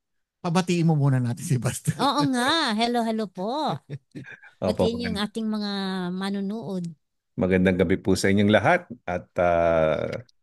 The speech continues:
Speaker 3: dito sa Amerika, magandang gabi. Magandang tanghali ba sa Pilipinas?
Speaker 1: Philippines. Yes.
Speaker 3: And, uh, di ko kayo nakita nun sa ano, ah, sa
Speaker 1: Eh, sir, doon. Doon kami. Sa balco-, eh, ano kami, sa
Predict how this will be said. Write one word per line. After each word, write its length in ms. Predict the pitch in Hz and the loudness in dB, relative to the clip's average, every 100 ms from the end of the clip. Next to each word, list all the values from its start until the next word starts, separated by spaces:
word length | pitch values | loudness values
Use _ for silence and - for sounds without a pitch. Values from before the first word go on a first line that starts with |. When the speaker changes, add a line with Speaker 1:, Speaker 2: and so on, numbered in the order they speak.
| _ _ | _ _
Speaker 3:
dito 180 | 98 101 | -2 0
sa 220 | - 95 | 4 4
Amerika, 560 | 87 90 90 98 98 104 | 4 4 2 2 2 2
magandang 320 | 92 85 82 | 0 -2 -2
gabi. 160 | 82 110 | 0 0
Magandang 520 | 127 92 92 85 87 87 85 85 82 | 0 0 0 0 -2 -2 -6 -6 -6
tanghali 540 | - 87 85 85 87 87 | -4 -2 2 2 2 0
ba 240 | 85 98 | -2 -2
sa 160 | - 78 78 78 80 - _ _ _ _ _ | 0 0 2 -2 -4 -10 _ _ _ _ _
Pilipinas? 420 | 95 87 90 87 | -4 0 2 2
Speaker 1:
Philippines. 380 | 156 123 107 87 - - _ | 2 2 0 -6 -14 -16 _
Yes. 400 | 120 117 113 113 95 _ _ _ _ _ _ - | -8 -6 -6 -8 -12 _ _ _ _ _ _ -6
Speaker 3:
And, 320 | 87 87 85 | -2 0 2
uh, 960 | 87 87 85 85 82 82 80 80 80 | 4 4 4 4 2 2 2 2 0
di 100 | 82 | 0
ko 140 | 98 - | -2 2
kayo 120 | 165 | 4
nakita 440 | 180 180 180 180 | 4 4 4 4
nun 120 | 185 180 | 4 2
sa 200 | 185 170 | 0 0
ano, 160 | 160 | -2
ah, 240 | 92 87 85 - _ _ _ | -4 -6 -10 -20 _ _ _
sa 200 | - 160 | -6 0
Speaker 1:
Eh, 80 | 190 | 2
sir, 80 | 285 285 | 2 0
doon. 540 | 240 226 226 277 269 220 165 143 156 | 2 2 0 -2 -6 -8 -8 -8 -4
Doon 160 | 190 | -2
kami. 240 | 226 202 240 262 151 110 | 0 0 0 -2 -6 -6
Sa 80 | 196 | -2
balco-, 420 | 180 190 190 202 | 2 2 2 -2
eh, 160 | 190 190 180 170 | -4 -2 -2 -2
ano 140 | 180 | -2
kami, 220 | 180 208 | -2 -2
sa 160 | 170 170 | -2 0